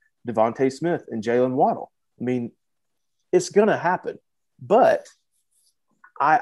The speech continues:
I just think that at the end of the day, that game is gonna come down to the trenches. I'm not sure, so sure it comes down to, you know, Kendrick or Gilbert or Tyke Smith. I think it comes down to the trenches. And I think we all agree that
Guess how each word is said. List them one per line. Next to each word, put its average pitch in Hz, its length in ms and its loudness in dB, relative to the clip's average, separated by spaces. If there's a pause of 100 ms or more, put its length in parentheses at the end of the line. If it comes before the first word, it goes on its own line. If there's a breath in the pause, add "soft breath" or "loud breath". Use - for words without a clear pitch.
I 156 160 4
just 151 320 -6
think 120 300 -8 (120)
that 107 400 0 (760)
at 147 140 -2
the 127 180 -4
end 135 220 0
of 113 120 0
the 110 80 -4
day, 101 560 -2
that 110 260 -4
game 104 440 -8 (100)
is 101 180 -8
gonna 104 200 -8
come 101 300 -10
down 95 320 -6
to - 120 -18
the 90 80 -10
trenches. 113 640 -8
I'm 104 100 -8
not - 160 -10
sure, 110 200 -6
so 110 300 -2
sure 113 300 -4
it - 120 -8
comes 107 200 -8
down 110 340 -4
to, 92 300 -6 (560)
you 110 100 -4
know, 95 160 -4 (120)
Kendrick 101 540 -6
or 104 80 -8
Gilbert 101 600 0
or 95 300 -4 (240)
Tyke 117 380 -4
Smith. 120 400 -4 (140)
I 107 100 0
think 143 240 -6
it - 140 -6
comes 123 180 -6
down 110 220 -4
to 101 60 -8
the 101 100 -8
trenches. 98 600 -8
And 104 340 -6
I - 40 -12
think 127 140 -2
we 113 60 -2
all 117 160 4
agree 104 300 -4
that 98 200 -6